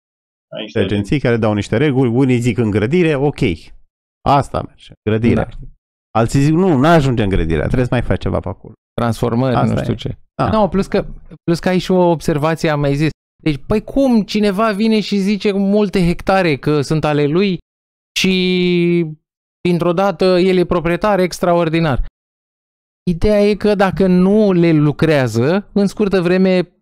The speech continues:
Speaker 3: le abandonează, le vinde, le ceva. Păi și cum să îmbogățește el așa?
Speaker 2: De ce, de ce e importantă
Speaker 3: Mă rog.
Speaker 2: discuția asta? Păi nu știu, hai să luăm o chestie contemporană.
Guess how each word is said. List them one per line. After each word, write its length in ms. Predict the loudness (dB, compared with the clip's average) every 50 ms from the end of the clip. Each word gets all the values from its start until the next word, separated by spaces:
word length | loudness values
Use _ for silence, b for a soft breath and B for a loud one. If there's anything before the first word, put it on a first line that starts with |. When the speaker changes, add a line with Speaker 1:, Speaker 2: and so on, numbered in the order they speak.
| _ _ _ _ _ _ _ _ 0
Speaker 3:
le 480 | 2 4 4 4 4 4 2 2 0 -2 -6 _
abandonează, 880 | -2 0 0 2 2 2 2 2 2 2 2 2 0 0 0 0 0 0
le 200 | 2 2 2 2
vinde, 680 | 0 0 0 0 2 2 2 2 2 2 2 2 2 0
le 520 | 0 0 0 0 0 0 0 -2 -4 -6 -6
ceva. 340 | -2 -2 0 0 2 0 0 -2 -4 _ _ _ _ _ _ _
Păi 120 | -2 -2
și 120 | -2 -4 -8
cum 360 | -6 -4 -4 -2 0 0 0
să 120 | 0 0 -2
îmbogățește 680 | -2 -2 -2 -2 -4 -4 -4 -4 -6 -4 -4 -4 -2
el 100 | -2 -2 -2
așa? 200 | -4 -6 -10 -16 -10 -4
Speaker 2:
De 140 | -2 -2 0
ce, 260 | 2 0 0 0 -2
de 160 | -2 -2 -2
ce 140 | 0 0 0
e 40 | 0
importantă 520 | 0 0 0 -2 -2 0 -2 -2 -2 0
Speaker 3:
Mă 60 | 0
rog. 100 | 0 0
Speaker 2:
discuția 500 | 0 0 0 -2 -2 -2 -2 -2 -4 -4 -4
asta? 200 | -4 -4 -4 -4
Păi 200 | -2 -2 0 0
nu 120 | 0 -2
știu, 140 | -2 -6 -4
hai 160 | -2 -2 0
să 120 | 0 0 0
luăm 120 | 0 0
o 60 | -2 -2
chestie 320 | -2 -2 -2 0 -2 -2
contemporană. 760 | 0 0 -2 0 0 -2 0 0 0 0 0 -2 -4 -6 -8